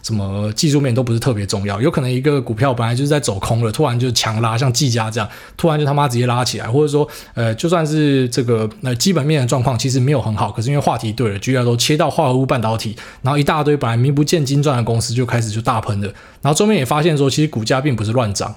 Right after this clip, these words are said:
因为可能真的有营收进来，就是有人比你先知道这样。所以在一开始可能会做很多研究，然后到最后我反而就是很注重所谓的题材性，就是我要知道一个东西它是不是真的有切到，就是可能未来的一个大趋势这样。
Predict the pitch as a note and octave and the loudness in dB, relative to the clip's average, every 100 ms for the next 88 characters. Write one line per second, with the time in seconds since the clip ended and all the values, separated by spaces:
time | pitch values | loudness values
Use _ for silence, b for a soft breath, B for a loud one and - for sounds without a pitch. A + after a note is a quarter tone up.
0 | - D3 D#3 D3+ - A#2 G#2+ A#2 F3 F#3+ | -8 0 2 0 -2 -2 -2 0 2 2
1 | C#3 G#2 G#2+ A2 A#2 A#2 G#2+ A2 D3 D#3+ | 2 0 -2 0 0 -2 -4 -2 0 0
2 | G#2 G#2+ A#2 G#2 G#2+ G#2+ G#2+ - G2+ G#2 | 0 -2 -2 -2 -4 -4 -4 -6 -6 -2
3 | C3 F#3 B B - A#3 A3+ A3+ G3+ G3 | 0 0 B B -2 0 0 0 0 0
4 | - A#2+ C3 C#3+ C#3+ G#2+ B2+ A2+ G2 G2+ | -2 0 0 2 2 2 0 -2 -2 -2
5 | A#2 A#2+ C3+ D3 C3+ B2 A2+ G#2+ F#2+ A2+ | -2 0 0 0 2 0 0 -2 -2 -2
6 | C3+ C3+ G2+ F#2+ C3 B2 A2+ G#2 G#2+ G#2+ | -2 -2 -4 0 0 2 0 -2 -2 -2
7 | G2 A2 G#2 G2+ G2 A2 C#3+ D#3+ C3 C3 | -4 -6 -6 -6 -4 -4 0 2 2 0
8 | C3+ C3+ A#2 B B B D3 D#3 C#3 C3+ | -2 -2 -2 B B B 0 2 2 -2
9 | B2 C3 B2 D#3 A#2 - A2+ G#2 C3+ B2+ | -2 -2 -2 -2 -2 -2 -4 -2 -2 0
10 | A#2 G#2 - - C3 B2 A#2 - - _ | 0 -2 -4 -2 0 0 -2 -4 -16 _
11 | - - - - A2 G#2 A#2+ E3+ A2 A#2 | -12 -8 -8 -4 -2 0 2 2 0 -2
12 | A2+ C#3 A2 - G#2+ A#2 G2+ G#2+ | -2 -2 -2 -4 -4 -4 -4 -6